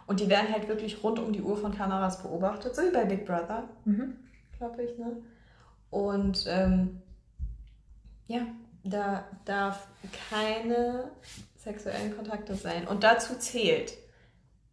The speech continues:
Speaker 1: Kissing, Touching, Heavy Petting.
Speaker 2: Heavy Petting.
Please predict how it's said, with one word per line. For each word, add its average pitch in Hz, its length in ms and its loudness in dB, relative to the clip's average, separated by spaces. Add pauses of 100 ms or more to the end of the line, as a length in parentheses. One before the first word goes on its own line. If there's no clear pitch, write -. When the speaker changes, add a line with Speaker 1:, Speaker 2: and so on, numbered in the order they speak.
(340)
Speaker 1:
Kissing, 285 500 0 (800)
Touching, 220 500 -4
Heavy 220 280 4
Petting. 208 380 0
Speaker 2:
Heavy 196 300 6
Petting. 226 640 -2